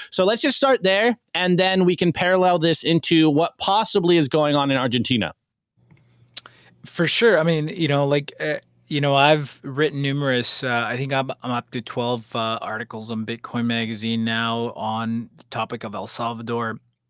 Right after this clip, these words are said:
Speaker 2: And one of the reasons why I started doing that was because, um, I saw so many, uh, people just, like, inaccurately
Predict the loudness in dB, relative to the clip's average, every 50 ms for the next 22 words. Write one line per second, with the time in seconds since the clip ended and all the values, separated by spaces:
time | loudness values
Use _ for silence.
0 | _ _ _ _ -8 -2 0 2 4 4 4 2 2 0 0 -2 -4 -4 -4 -2
1 | -2 0 0 0 -2 -4 -4 -4 -2 -2 -2 -2 0 0 0 2 0 -2 -4 -4
2 | -4 -4 -2 -2 0 0 0 -2 -2 -2 -4 -4 -4 -4 -6 -8 -6 -4 -4 -4
3 | -6 -10 -16 -20 -20 -20 -20 -20 -20 -20 -20 _ _ _ -6 -2 0 0 0 0
4 | -2 -4 -6 -8 -10 _ _ _ _ _ -20 -20 -20 _ _ _ -4 -2 0 0
5 | 2 2 2 2 4 4 4 4 4 4 2 0 -2 -6 -8 _ _ _ _ _
6 | _ _ -20 -20 -20 -20 -20 -20 -20 -16 -10 -6 -4 -2 0 2 2 2 2 2
7 | 2 2 2 2 0 2 2 2 2 2 2 0 0 -2 -2 -6 -10 -14 _ _
8 | _ _ _ _ _ _ _ _ _ _ -10 -8 -6 -6 -6 -6 -4 -6 -6 -6
9 | -4 -2 -4 -4 -4 -8 -14 -20 _ _ _ -6 -4 -2 -2 0 0 0 -2 -4
10 | -4 -4 -2 -2 -4 -4 -2 -2 -2 0 -2 -4 -6 -8